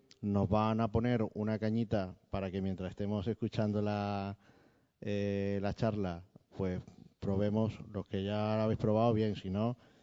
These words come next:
eh, bueno, que la, que las puedan probar. Y hemos puesto en la mesa, pues, algunos picos y un poco de queso de cabra, que, bueno, podéis comerlo sin, mientras escuchan la charla,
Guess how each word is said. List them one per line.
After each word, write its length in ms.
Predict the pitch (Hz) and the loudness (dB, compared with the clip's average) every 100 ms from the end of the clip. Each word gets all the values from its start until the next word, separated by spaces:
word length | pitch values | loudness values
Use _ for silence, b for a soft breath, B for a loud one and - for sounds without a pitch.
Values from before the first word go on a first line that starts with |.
| b b b _ - | b b b _ -18
eh, 1300 | 90 78 80 76 76 73 76 76 - 67 65 107 - - B | -12 -10 -10 -10 -12 -14 -14 -14 -14 -14 -14 -16 -18 -18 B
bueno, 320 | 95 95 90 | 0 2 2
que 140 | 90 92 | 0 -2
la, 240 | 87 85 87 | -2 -4 -6
que 80 | 95 | -6
las 100 | 85 | 0
puedan 280 | 101 101 | 2 2
probar. 440 | 101 104 113 120 143 b b b b _ - | 4 6 8 6 2 b b b b _ 6
Y 320 | 143 139 147 127 | 10 10 10 10
hemos 200 | 139 131 | 10 12
puesto 420 | 160 139 151 143 | 12 12 12 12
en 100 | 147 | 10
la 120 | 143 | 8
mesa, 400 | 156 165 165 160 | 8 8 6 8
pues, 180 | 139 107 | 8 8
algunos 580 | 104 113 120 127 123 - | 6 6 6 8 6 4
picos 500 | 147 139 147 143 135 | -2 4 6 6 6
y 20 | |
un 100 | 107 | 4
poco 220 | 110 113 | 6 8
de 540 | 120 117 117 113 107 104 B B _ | 8 8 6 4 0 -4 B B _
queso 260 | - 107 120 | 0 6 6
de 120 | 117 | 8
cabra, 340 | 127 127 139 | 8 8 6
que, 100 | 123 | 4
bueno, 320 | 95 95 98 104 | 2 2 0 -2
podéis 380 | - 95 101 95 | -2 0 0 -4
comerlo 560 | - 107 110 110 113 113 | -2 0 2 4 2 2
sin, 500 | 104 90 87 87 92 b b b b b - | 0 -2 -4 -8 -12 b b b b b -4
mientras 420 | 98 101 95 92 | 2 2 4 0
escuchan 320 | 90 101 104 | 2 2 4
la 100 | 104 | 2
charla, 480 | - 107 117 135 | 2 0 2 2